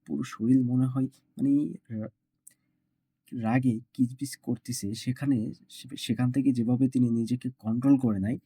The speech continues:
just দুর্দান্ত, অ্যামেজিং একটা সিন ছিল। দেখবেন তিনি মানে চাকু দিয়ে একজনের গলা কাটতেছে, পুরো শরীর রক্তারক-, মানে রক্তে মাখামাখি। তো অসাধারণ। এখানে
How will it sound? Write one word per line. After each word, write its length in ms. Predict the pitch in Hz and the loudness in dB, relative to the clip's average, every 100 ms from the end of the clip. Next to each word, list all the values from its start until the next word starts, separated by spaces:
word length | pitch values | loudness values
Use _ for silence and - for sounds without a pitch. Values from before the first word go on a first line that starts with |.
| _ _ - | _ _ -16
just 200 | 131 - _ _ _ _ | -14 -16 _ _ _ _
দুর্দান্ত, 480 | 107 104 101 98 95 - | -4 -4 -2 -4 -4 -8
অ্যামেজিং 560 | 113 117 120 110 110 | -2 4 4 4 0
একটা 240 | 101 98 107 | -2 -8 -14
সিন 280 | - 95 87 | -10 -8 -8
ছিল। 300 | - 90 73 _ _ _ _ 110 | -8 -8 -10 _ _ _ _ -4
দেখবেন 420 | 110 113 131 123 | -4 0 2 0
তিনি 440 | - 123 123 127 - _ _ _ | 0 2 4 4 2 _ _ _
মানে 320 | - 135 139 - _ - | -2 0 0 -4 _ -12
চাকু 360 | 123 - 151 | -12 -10 -8
দিয়ে 160 | 147 143 | -2 -2
একজনের 300 | 131 147 139 - | -2 -2 -4 -4
গলা 240 | - 101 | -10 -8
কাটতেছে, 500 | 104 92 - - - 117 - | -6 -8 -10 -12 -8 -10 -4
পুরো 200 | 131 127 | -2 -2
শরীর 420 | - 123 123 117 | 0 4 4 2
রক্তারক-, 680 | 107 107 - 110 110 _ _ _ _ _ | -6 -12 -12 -10 -10 _ _ _ _ _
মানে 220 | 110 107 | -4 -4
রক্তে 420 | 101 101 - - 123 | -2 -8 -10 -8 -6
মাখামাখি। 580 | 107 - 110 107 - - _ _ | -6 -4 -4 -4 -10 -16 _ _
তো 80 | - _ _ | -20 _ _
অসাধারণ। 540 | 127 - 127 110 101 - | -10 -4 0 0 0 -6
এখানে 380 | - - 156 160 | -14 -4 -2 -2